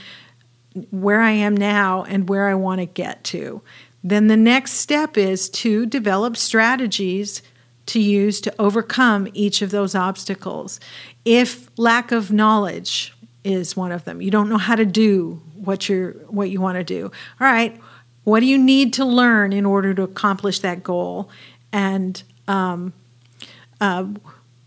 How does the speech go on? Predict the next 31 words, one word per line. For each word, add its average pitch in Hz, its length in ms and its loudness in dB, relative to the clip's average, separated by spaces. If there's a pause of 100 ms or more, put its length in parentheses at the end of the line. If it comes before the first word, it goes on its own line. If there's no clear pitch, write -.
(100)
where 220 280 6
will 247 200 2
you 262 120 4
learn 254 220 2
it? - 320 -10
How 254 200 4
will 226 200 2
you 185 140 0
learn 160 220 -8
it? - 180 -16
Do 208 100 -2
you 208 40 4
need 208 180 4
to 208 80 4
take 208 240 -2
a 185 40 -4
class? 247 640 0
Do 220 100 -4
you 208 60 0
need 202 200 0
to 190 40 -2
find 202 280 0
a - 20 0
mentor? 285 720 2 (260)
Do 208 100 -2
you 202 40 4
need 208 120 4
to 190 80 2
read 196 200 0
a 180 60 0
book? 240 500 0